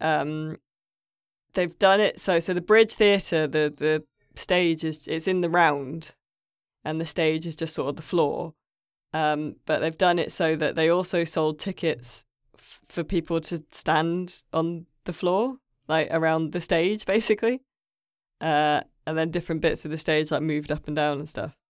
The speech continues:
Um, but, uh, it was really, really good. Really good. Uh, they switched it so that, uh,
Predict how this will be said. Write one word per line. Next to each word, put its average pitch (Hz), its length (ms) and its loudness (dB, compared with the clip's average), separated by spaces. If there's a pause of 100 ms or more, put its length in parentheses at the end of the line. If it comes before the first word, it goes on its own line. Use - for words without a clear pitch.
(500)
Um, 147 480 -4 (1200)
but, 185 280 4 (520)
uh, 156 440 4 (160)
it - 60 -18
was 202 120 -8
really, 285 220 4
really 269 160 0
good. 302 240 0 (500)
Really 226 200 4
good. 180 220 2 (120)
Uh, 165 260 6
they 175 100 2
switched 233 400 4
it 190 140 2
so 175 220 2
that, 160 340 -2
uh, 156 400 2